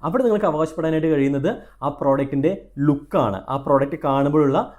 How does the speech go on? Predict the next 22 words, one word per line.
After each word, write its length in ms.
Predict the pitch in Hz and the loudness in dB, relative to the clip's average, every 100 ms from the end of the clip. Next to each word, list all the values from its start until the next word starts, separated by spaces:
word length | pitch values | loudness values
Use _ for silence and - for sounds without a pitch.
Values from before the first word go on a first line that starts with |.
| - | -6
ആ 60 | 135 | -2
ഒരു 160 | 147 | 0
ഭംഗിയാണ് 580 | 143 147 139 180 185 160 | 0 0 0 2 2 2
നിങ്ങൾക്ക് 300 | 151 135 175 | 0 -2 -4
കൂടുതലായിട്ടും 560 | 170 139 143 139 131 214 - _ - | -2 0 2 2 0 -4 -10 _ -6
ഹൈലൈറ്റ് 420 | 185 214 220 170 | -2 0 0 0
ചെയ്യാനായിട്ട് 300 | 143 135 147 | 0 0 0
കഴിയുന്നത്. 400 | 123 110 104 98 - - | 2 0 -2 -6 -8 -20
അപ്പോൾ 180 | - 220 - | -8 -8 -4
ഈ 180 | 220 262 | 2 6
ഒരു 180 | 311 294 - | 6 6 0
പ്രൈസ് 420 | 208 185 202 226 | -2 0 0 0
റേഞ്ചിലാണോ 720 | 220 208 180 170 147 123 - - | 0 0 0 0 0 -2 -4 -4
നിങ്ങൾ 200 | 139 143 | 0 0
പിച്ച് 240 | 139 135 | -2 -6
ചെയ്യാനായിട്ട് 300 | 151 143 139 | -4 -2 -2
ഉദ്ദേശിക്കുന്നത് 420 | 139 135 143 127 139 | -2 -2 -6 -4 -4
എന്ന് 320 | 135 - 143 | -6 -6 -2
വെച്ച് 160 | 139 160 | 0 2
കഴിഞ്ഞാൽ 240 | 156 214 - - - | 2 2 0 -12 0
ഒരു 120 | 139 | 2
മീഡ്-, 480 | 135 147 165 165 | 2 4 2 2